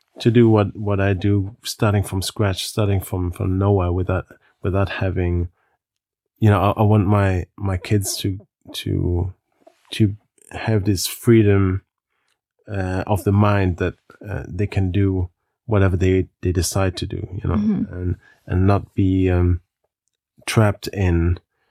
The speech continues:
Speaker 1: the ideas that they, they get from, from the outside,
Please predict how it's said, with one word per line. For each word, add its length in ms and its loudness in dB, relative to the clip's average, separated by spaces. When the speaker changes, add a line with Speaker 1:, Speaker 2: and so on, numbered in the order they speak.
Speaker 1:
the 160 -6
ideas 500 2
that 180 -2
they, 160 -2
they 160 -6
get 240 -2
from, 720 2
from 160 0
the 180 -2
outside, 640 -2